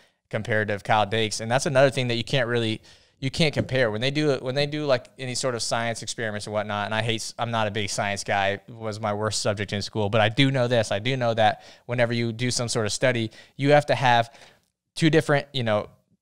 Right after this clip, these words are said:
you know, study A and study B, and they both have to have the same, you know, comparables. So you can't really do that when you have, when, you know, different opponents, you can't compare the point differentials and whatnot because it's just different people.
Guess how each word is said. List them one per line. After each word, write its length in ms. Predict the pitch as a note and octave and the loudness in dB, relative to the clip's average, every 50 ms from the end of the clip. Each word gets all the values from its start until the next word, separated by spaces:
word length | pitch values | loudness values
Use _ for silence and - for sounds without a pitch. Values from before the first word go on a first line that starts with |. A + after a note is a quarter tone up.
| _ - | _ -8
you 120 | C3 A#2+ | -6 -4
know, 100 | A2 A2+ | -2 -2
study 380 | A2+ - - C3 A#2+ A#2+ A#2 - | -2 2 4 4 4 4 4 4
A 200 | B2+ C3 C3+ C3 | 4 4 4 4
and 80 | A#2+ | 2
study 260 | A2 - C3 A#2 A2+ | 0 0 0 0 0
B, 360 | G#2+ A2 B2 A#2+ A2 G#2+ G2+ - - | 0 0 0 2 2 0 -2 -4 -4
and 100 | B2 B2 | -2 0
they 80 | A#2+ | 0
both 240 | A2+ A2+ B2+ C3 - | 2 2 2 2 4
have 140 | C3+ A#2+ - | 4 2 4
to 80 | B2 A2+ | 4 2
have 420 | A#2 A2+ A2 G#2+ G#2 - - - | 4 6 6 6 4 2 -2 -6
the 100 | A#2 A2 | -4 -2
same, 600 | - - - - C#3+ B2+ B2+ B2+ B2+ B2+ B2 - _ _ _ _ _ _ _ _ _ _ _ _ _ _ _ - | -2 0 0 0 0 0 0 0 -2 -2 -4 -6 _ _ _ _ _ _ _ _ _ _ _ _ _ _ _ -10
you 160 | A#2 A2+ A2+ | -6 -6 -4
know, 300 | G2+ G2+ G2 G2 F#2+ - - _ _ _ _ _ - | -2 -2 -2 -2 -4 -6 -10 _ _ _ _ _ -12
comparables. 640 | - B2 A2+ C3+ B2+ B2+ A#2+ G#2 - F2 - - | -10 -6 -2 2 2 4 2 2 -2 -6 -10 -8
So 260 | - - B2+ A2 - - - - _ _ _ _ - | -6 -2 0 0 0 -2 -6 -20 _ _ _ _ -8
you 100 | C#3 C3+ | -8 -4
can't 240 | - F3 F3 D3 C#3 | 0 2 2 2 4
really 180 | C#3 B2+ A#2 | 2 2 2
do 160 | A2+ B2+ C3+ | 2 0 0
that 240 | B2 G#2+ F#2+ - A2 | 2 2 0 0 -2
when 140 | A2 A#2 B2+ | -4 -4 -2
you 100 | B2+ C3 | 0 0
have, 220 | B2 A#2 - - | 0 0 0 -4
when, 340 | - - B2+ A#2+ A#2 A#2 - - | -12 -8 -6 -6 -6 -6 -8 -8
you 100 | A#2+ A2+ | -6 -4
know, 240 | A2+ G#2+ G#2 G#2 - - _ _ _ - | -2 -2 -2 -2 -4 -8 _ _ _ -2
different 240 | - - D3+ C#3 | 0 0 0 0
opponents, 520 | A#2+ - - C3 C3+ C3 A#2 G#2+ G#2+ - - | -2 0 0 2 2 2 0 -2 -4 -6 -8
you 80 | A#2 | -8
can't 220 | - - C#3+ C3+ B2 | -4 -2 -2 -2 -2
compare 600 | - A#2+ G#2+ G#2 A#2+ A#2+ A#2+ A2+ G#2+ G#2 - - - - | -4 -8 -6 -2 0 0 2 2 2 0 -2 -4 -10 -12
the 100 | C3 A2 | -10 -10
point 260 | G#2+ - B2 A#2 G2+ | -6 -2 -2 -2 -2
differentials 440 | G#2 G2 - G#2+ G2 F#2 - G2 F#2 | -2 -4 -4 -4 -4 -4 -4 -6 -4
and 100 | G2+ F#2+ | -4 -4
whatnot 420 | F#2 F#2 F#2 F#2+ F#2+ F#2+ F#2 - G2+ | -4 -4 -4 -4 -6 -6 -6 -8 -6
because 260 | G#2+ G2+ A2 G2+ G#2+ | -4 -2 -2 -2 -2
it's 180 | G#2 - - | -6 -8 -8
just 240 | - A2+ G2 - - | -8 -8 -8 -8 -4
different 300 | - A2+ - A2+ G#2 G2+ | -4 -4 -4 -4 -6 -6
people. 340 | A#2 A#2 F#2+ - F2+ - _ | -4 -6 -6 -6 -10 -18 _